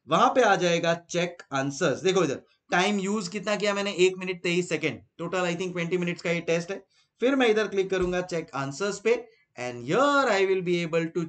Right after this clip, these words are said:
check all the answers। तो ये देखो फर्स्ट क्वेश्चन का आंसर था both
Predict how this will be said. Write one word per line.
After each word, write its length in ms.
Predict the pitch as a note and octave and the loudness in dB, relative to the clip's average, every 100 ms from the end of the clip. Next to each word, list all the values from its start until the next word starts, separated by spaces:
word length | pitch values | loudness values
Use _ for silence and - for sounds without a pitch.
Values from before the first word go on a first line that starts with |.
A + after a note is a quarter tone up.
| E3 | -2
check 260 | D#3+ D#3+ - | -4 -4 -4
all 220 | D3 D3 D3+ D3 | 0 0 0 -2
the 80 | C#3 C#3 | -2 -2
answers। 580 | C3 B2+ - C#3+ A#2 - - _ _ | -2 -2 -4 -2 -4 -8 -20 _ _
तो 60 | B2+ | -8
ये 240 | C3 F#3 | 0 2
देखो 260 | G3 F#3 F#3+ C#3+ - _ _ _ | 2 2 2 2 -2 _ _ _
फर्स्ट 420 | F3+ G3+ G3 - - - | 2 4 4 -2 -12 -4
क्वेश्चन 500 | F#3+ F3+ - G#3 E3+ F#2 - _ _ - | -2 -2 0 2 2 -2 -14 _ _ -6
का 80 | |
आंसर 580 | E3+ - F3 F#3+ G3 G#3+ | -4 0 0 0 2 0
था 200 | - G#3 G3+ | 2 0 2
both 300 | D#3+ G#3 G#3+ | 4 4 4